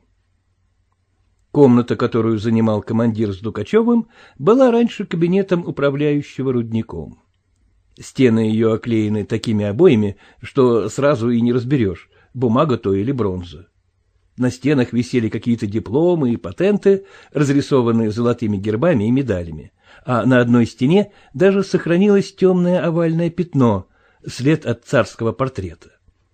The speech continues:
Но командиру с Дукачевым все это было безразлично, и они прикрепили какие-то свои карты прямо на патенты и дипломы.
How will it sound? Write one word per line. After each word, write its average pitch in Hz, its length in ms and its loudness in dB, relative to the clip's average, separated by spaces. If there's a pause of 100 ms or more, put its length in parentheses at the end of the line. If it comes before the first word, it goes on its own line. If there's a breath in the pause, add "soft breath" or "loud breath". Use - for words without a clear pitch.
(680)
Но 302 280 4
командиру 143 640 4
с 113 60 0
Дукачевым 262 680 2
все 269 240 -4
это 233 240 0
было 196 300 2
безразлично, 135 800 0
и 208 180 2
они 262 260 2
прикрепили 170 600 -2
какие-то 127 460 -2
свои 110 320 -2
карты 214 420 -2
прямо 185 360 0
на 139 100 0
патенты 151 600 -2
и 113 200 -2
дипломы. 87 580 -10